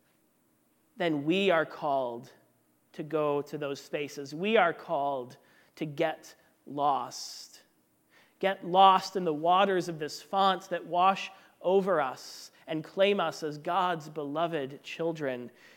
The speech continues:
Get lost in the fullness of this meal that fills us up with Christ's love.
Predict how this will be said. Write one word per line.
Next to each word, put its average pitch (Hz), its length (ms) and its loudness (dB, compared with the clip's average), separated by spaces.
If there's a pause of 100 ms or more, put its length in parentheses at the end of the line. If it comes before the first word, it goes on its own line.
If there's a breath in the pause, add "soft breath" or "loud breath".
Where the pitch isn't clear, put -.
(120)
Get 185 240 4
lost 196 460 8
in 196 80 -2
the 170 100 -2
fullness 202 540 -2
of 160 120 -8
this 147 200 -8
meal 160 600 0 (220 loud breath)
that 151 180 -6
fills 202 400 -2
us 156 300 -6
up 185 240 -6
with 156 180 -6
Christ's - 760 -6
love. 147 760 2